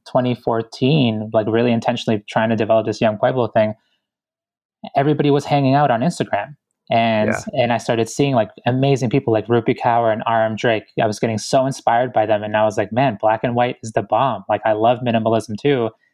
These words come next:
Speaker 1: And I felt like I had a different message than they had. So I was like, "Okay, let me see, how can I compose this message?" And then I started putting my message out there.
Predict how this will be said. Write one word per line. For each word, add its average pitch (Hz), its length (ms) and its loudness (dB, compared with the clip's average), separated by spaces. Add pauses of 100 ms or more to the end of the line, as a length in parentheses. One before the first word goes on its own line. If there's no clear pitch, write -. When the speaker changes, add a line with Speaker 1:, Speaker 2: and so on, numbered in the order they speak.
(200)
Speaker 1:
And 110 120 2
I 110 100 0
felt 120 200 0
like 127 140 2
I 113 80 2
had 117 160 0
a - 40 -4
different 110 300 -2
message 113 320 -2
than 107 140 -4
they 170 140 2
had. 117 240 2
So 104 440 2
I 113 60 4
was 110 100 0
like, 104 120 0
"Okay, 113 200 -2
let 110 200 0
me 117 100 -4
see, 113 500 -2 (160)
how 117 200 0
can 117 160 -2
I 110 60 2
compose 123 640 -2
this 113 220 -4
message?" 110 640 -2 (420)
And 117 220 0
then 107 540 0 (220)
I 110 80 0
started 113 280 -2
putting 131 240 -2
my 113 120 0
message 120 340 -2
out 165 220 0
there. 110 380 2